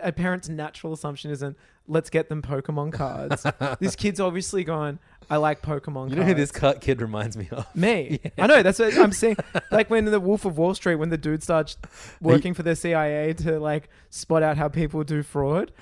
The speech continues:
Speaker 1: I know how this kid's operating.
Speaker 2: Angus is the original boss baby.
Speaker 1: Seriously, I know how this kid operates. I've done this before. <laughs>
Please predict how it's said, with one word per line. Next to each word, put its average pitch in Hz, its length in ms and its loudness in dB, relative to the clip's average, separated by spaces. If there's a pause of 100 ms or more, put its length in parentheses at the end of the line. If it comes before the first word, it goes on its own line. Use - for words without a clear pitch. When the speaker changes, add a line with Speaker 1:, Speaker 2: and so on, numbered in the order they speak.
(180)
Speaker 1:
I 208 100 2
know 240 240 6
how 190 80 4
this 160 160 0
kid's 180 240 -4
operating. 147 800 0
Speaker 2:
Angus 117 320 0
is 110 100 0
the 104 140 0
original 95 380 -2
boss 92 260 -6
baby. 90 400 -8
Speaker 1:
Seriously, 220 320 0
I 180 60 6
know 196 80 6
how 214 60 2
this 208 140 -2
kid 165 160 -2
operates. 156 480 -2
I've 160 160 0
done 170 180 2
this 175 160 -2
before. 165 460 0
<laughs> - 60 -16